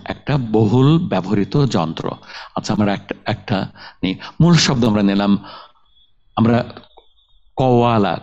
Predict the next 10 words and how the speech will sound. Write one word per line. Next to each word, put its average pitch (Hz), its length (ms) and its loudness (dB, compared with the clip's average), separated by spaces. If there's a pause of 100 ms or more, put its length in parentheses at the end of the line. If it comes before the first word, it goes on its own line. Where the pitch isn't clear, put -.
Kof, 180 320 0 (140)
ওয়াও 110 300 2
Bong 98 260 0
Lam, 90 420 -2 (100)
Kof, 139 240 -2
Waw 104 260 0
এবং 90 260 0
Lam। 104 460 2 (460)
আহ, 90 360 -2 (1400)
তো 110 140 2